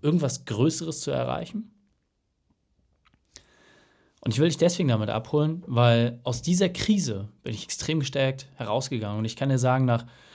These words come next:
nunmehr fast zweihundert Interviews mit Unternehmern, in der ich immer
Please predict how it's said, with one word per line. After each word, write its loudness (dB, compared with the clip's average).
nunmehr 6
fast -2
zweihundert 2
Interviews 2
mit -2
Unternehmern, 4
in -4
der 2
ich -6
immer 6